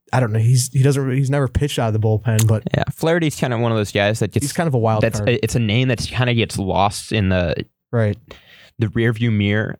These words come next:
Speaker 2: a bit because he was so dominant when he was healthy a couple of years ago, and he just hasn't been healthy since. It's the same way so, uh,
Speaker 1: Right.
Speaker 2: as Tyler Glasnow. Uh, when he was healthy, you know, he, you know, he, he finished fourth in the Cy Young back,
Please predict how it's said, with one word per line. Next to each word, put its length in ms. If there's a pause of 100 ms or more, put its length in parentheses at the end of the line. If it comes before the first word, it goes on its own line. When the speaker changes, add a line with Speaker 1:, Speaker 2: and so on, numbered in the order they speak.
Speaker 2:
a 60
bit 260
because 280
he 100
was 100
so 180
dominant 460
when 80
he 60
was 100
healthy 300
a 40
couple 220
of 60
years 200
ago, 340
and 200
he 140
just 160
hasn't 300
been 120
healthy 260
since. 360
It's 100
the 60
same 240
way 180
so, 180
uh, 300
Speaker 1:
Right. 120
Speaker 2:
as 120
Tyler 300
Glasnow. 520 (360)
Uh, 220
when 120
he 60
was 100
healthy, 480 (360)
you 120
know, 260
he, 300 (140)
you 140
know, 40
he, 100 (140)
he 80
finished 300
fourth 260
in 60
the 60
Cy 200
Young 300
back, 280